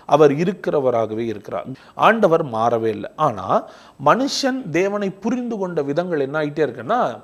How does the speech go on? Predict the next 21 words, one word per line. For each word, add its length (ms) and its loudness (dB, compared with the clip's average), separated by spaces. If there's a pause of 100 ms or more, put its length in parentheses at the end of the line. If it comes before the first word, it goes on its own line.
படிப்படியா 600 -4
மாறிக்கிட்டே 380 -4
வருது. 300 -8 (920)
தேவனை 580 4
அறிவதிலும் 800 2
தேவனை 460 0
புரிந்து 520 -4
கொள்வதிலும் 540 -2
நாம் 440 -2
தான் 240 -4
வளர்ந்து 380 0
கொண்டே 180 -2
இருக்கிறோம். 260 -2
பாருங்க, 440 -2 (300)
உறவுகள்லயே 680 4
எடுத்துட்டோம்னா, 640 -4 (420)
எல்லாரும் 500 4
எடுத்தோன்னே 380 -2
எல்லாரையும் 440 2
புரிஞ்சுக்கிறது 440 -4
கிடையாது. 340 -4